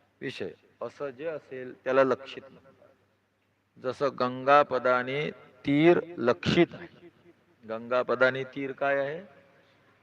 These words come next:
लक्षित आहे. का? कारण तीराचा शक्याशी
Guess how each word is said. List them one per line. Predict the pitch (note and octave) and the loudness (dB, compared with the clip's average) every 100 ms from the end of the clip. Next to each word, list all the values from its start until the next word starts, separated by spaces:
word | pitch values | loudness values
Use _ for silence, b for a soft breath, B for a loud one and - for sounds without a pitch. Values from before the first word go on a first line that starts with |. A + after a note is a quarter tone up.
| _ - | _ -6
लक्षित | A#2 - - C#3 G2+ | -6 -4 -2 -2 -2
आहे. | E2 | -6
का? | - - D3 D#3 E3 D#3 - D#3 - - - - | -2 6 6 6 2 -10 -18 -20 -20 -20 -20 -2
कारण | B2 C3+ C#3+ | 0 2 -2
तीराचा | C3 - F3 E3+ D3 - G#2 E2+ - - - - - | -8 2 10 10 10 4 0 -2 -14 -20 -20 -20 -20
शक्याशी | - C3 - - B2+ D3 C#3 - C#3+ B2+ | -4 -2 -2 -6 6 8 8 4 -4 -4